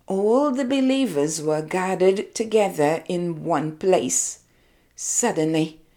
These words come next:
there was a noise from the sky, which sounded like a strong wind blowing, and it filled the whole house where they were sitting.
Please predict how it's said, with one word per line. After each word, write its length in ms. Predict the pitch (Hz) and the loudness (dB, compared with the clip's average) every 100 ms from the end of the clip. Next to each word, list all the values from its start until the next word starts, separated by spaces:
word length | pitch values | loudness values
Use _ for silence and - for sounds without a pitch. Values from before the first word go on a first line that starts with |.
| _ _ _ | _ _ _
there 320 | - 175 185 190 | -2 2 4 4
was 240 | 196 190 | 2 4
a 80 | 190 | 2
noise 640 | 196 208 190 170 175 - | 4 4 4 4 2 -4
from 340 | - 185 180 175 | -4 -2 -2 2
the 80 | |
sky, 800 | 175 - - 185 160 131 151 147 - _ _ _ _ | 2 0 -4 -2 -2 -2 -4 -6 -12 _ _ _ _
which 240 | 233 339 | -2 0
sounded 920 | - - - 156 202 247 156 139 139 139 | 2 0 -2 -4 2 2 4 4 4 2
like 240 | 143 143 | 0 -2
a 40 | 139 | -6
strong 1120 | - - - - 247 196 160 151 156 160 156 | -8 -12 -16 0 4 6 6 4 2 -2 0
wind 520 | 202 170 160 156 143 | 2 2 2 0 0
blowing, 720 | 190 190 170 160 156 151 147 - _ _ _ _ | 4 6 6 2 2 0 -4 -14 _ _ _ _
and 440 | 190 196 202 233 | -8 -2 2 6
it 200 | 214 - | 6 6
filled 580 | - - 277 247 233 247 | 0 -4 4 6 6 6
the 140 | 233 240 | 4 4
whole 440 | 226 208 208 214 | 2 2 2 0
house 800 | - - 208 180 - - - - _ _ - | -4 -6 -4 -2 -2 -4 -8 -12 _ _ -8
where 260 | 165 156 | -4 -2
they 180 | 156 170 | -2 -2
were 200 | 165 180 | 0 0
sitting. 800 | 175 - - 202 175 160 156 156 | 0 0 -2 -2 0 2 0 -6